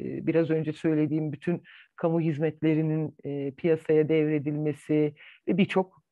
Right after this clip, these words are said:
e, başlıkta. Yani demek ki, e, dünyada bir karşı devrim süreci, e, yaşanıyor ve bu karşı devrim süreci, e, sermayenin artık bütün,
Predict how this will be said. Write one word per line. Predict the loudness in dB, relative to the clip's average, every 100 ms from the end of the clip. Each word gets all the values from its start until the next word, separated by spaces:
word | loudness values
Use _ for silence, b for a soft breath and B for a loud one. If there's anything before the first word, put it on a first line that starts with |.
| -4
e, | 0 0 0
başlıkta. | -2 -4 -12 -16 -14 -4
Yani | 0 0 0
demek | 2 2 0
ki, | 0 -2 B B B B -4
e, | -2 2
dünyada | 4 4 6 6 6
bir | 4 2
karşı | 0 0 -2
devrim | -2 -2 -2
süreci, | -4 -4 -4 -2 -2 -4 _ _ _ _ -8
e, | -4 0 0 0 0 2
yaşanıyor | 2 2 0 0 2 0 -4 -10 _ _ _
ve | -8 -6
bu | 0
karşı | 2 2 2
devrim | 2 2 0
süreci, | -6 -2 0 0 0 -2 -2 -8 _ -6
e, | -2 0 -2
sermayenin | -2 0 2 2 2 0
artık | 0 -2 -2 -6 -8
bütün, | -8 0 2 2